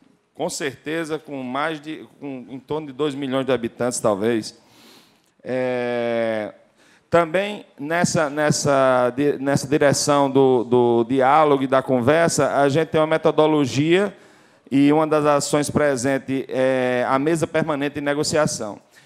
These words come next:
Então, determinados, determinadas, determinados segmentos que chegam com algum problema,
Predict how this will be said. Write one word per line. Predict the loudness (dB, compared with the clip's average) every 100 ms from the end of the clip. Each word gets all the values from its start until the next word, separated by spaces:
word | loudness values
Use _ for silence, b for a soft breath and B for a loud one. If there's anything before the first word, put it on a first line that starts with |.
| b
Então, | -12 -6
determinados, | -4 -2 -2 -4 -6 -2 0 0 -4 -6 -12 -2
determinadas, | 0 2 2 0 0 2 2 0 -2 -2
determinados | 0 2 0 2 0 2
segmentos | 0 0 0 0 -2
que | -4
chegam | -4 0 2 0
com | 0 0
algum | 0 0
problema, | -2 -2 -2 -2 -2 0 0 0